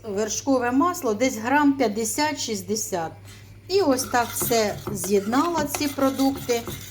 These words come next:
І ось зараз так доведу до кипіння. Кип'ятить я його не буду, тільки почнуться бульбашки появлятись, я буду знімати цю помадку шоколадну із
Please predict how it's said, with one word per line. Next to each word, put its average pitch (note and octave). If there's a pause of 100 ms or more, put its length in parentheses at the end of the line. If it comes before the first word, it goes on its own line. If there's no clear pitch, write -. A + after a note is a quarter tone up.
(220)
І C#4
ось C#4+
зараз B3
так G#3+
доведу A#3+
до B3+
кипіння. F#3
Кип'ятить B3+
я A3
його G#3+
не C4+
буду, F#4
тільки C#4
почнуться A3 (380)
бульбашки C4
появлятись, F#3+
я D4+
буду B3+
знімати G#3 (760)
цю A3+
помадку G#3+
шоколадну F#3
із A3